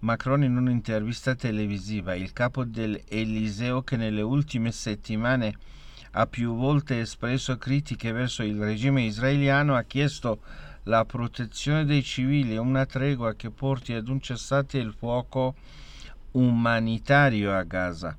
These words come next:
Macron ha poi invitato Netanyahu, il regime israeliano, a porre fine a questa guerra perché non è appropriata, perché tutte le vite valgono allo stesso modo e noi le difendiamo, ha precisato.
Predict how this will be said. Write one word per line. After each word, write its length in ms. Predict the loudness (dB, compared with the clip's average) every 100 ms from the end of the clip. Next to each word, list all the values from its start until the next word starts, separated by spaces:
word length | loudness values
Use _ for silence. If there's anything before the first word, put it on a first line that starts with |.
| -12 -12 -2
Macron 460 | -2 2 2 4
ha 120 | 2
poi 400 | 0 0 4 4
invitato 760 | 4 2 0 0 2 2 2 0
Netanyahu, 920 | 0 0 0 2 4 4 6 6 4
il 260 | 2 2 0
regime 440 | 0 0 2 2
israeliano, 840 | 0 2 2 4 6 6 6 4 2
a 120 | -2
porre 340 | 0 2 4 4
fine 380 | 4 4 4
a 260 | 4 4 2
questa 500 | 0 0 0 4 4
guerra 720 | 4 2 4 4 4 2 2 0
perché 380 | -2 2 2 4
non 380 | 4 4 4
è 160 | 4 2
appropriata, 1080 | 4 2 2 -2 -2 0 4 6 6 4 0
perché 420 | 0 -2 0 0
tutte 360 | 0 -2 0 0
le 200 | 2 0
vite 320 | 0 0 0
valgono 680 | 4 6 6 4 4 4 4
allo 220 | 4 2
stesso 420 | 0 -2 0 2 2
modo 440 | 2 2 0 -2
e 180 | -2 0
noi 580 | 2 4 4 4 4 2
le 240 | 2 0
difendiamo, 1080 | 0 -4 -2 -2 0 0 4 6 6 4 2
ha 120 | 0
precisato. 880 | 0 0 0 -2 0 0 0 -4 -8